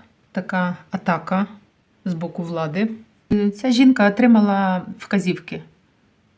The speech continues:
Шістка кубків. Їй дали чітке розпорядження. І я би сказала, що ті, хто керує її вчинками, знаходиться за межами України. І на дні рицаря мечів.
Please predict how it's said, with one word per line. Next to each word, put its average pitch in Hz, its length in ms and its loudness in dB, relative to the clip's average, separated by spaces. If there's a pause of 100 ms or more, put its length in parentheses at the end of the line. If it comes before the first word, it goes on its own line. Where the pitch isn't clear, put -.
Шістка 202 340 -2
кубків. 185 500 -8 (580)
Їй 269 160 4
дали 247 360 4
чітке 220 340 2
розпорядження. 208 800 0 (480)
І 208 220 2
я 208 120 4
би 202 100 0
сказала, 202 240 -2
що 202 100 -4
ті, 196 220 0
хто 185 260 -4
керує 226 400 0
її 180 200 0
вчинками, 160 600 -10 (500)
знаходиться 196 540 0
за 190 120 0
межами 175 380 0
України. 165 540 -8 (1120)
І 269 80 4
на 262 120 8
дні 233 160 10
рицаря 233 300 6
мечів. 220 420 4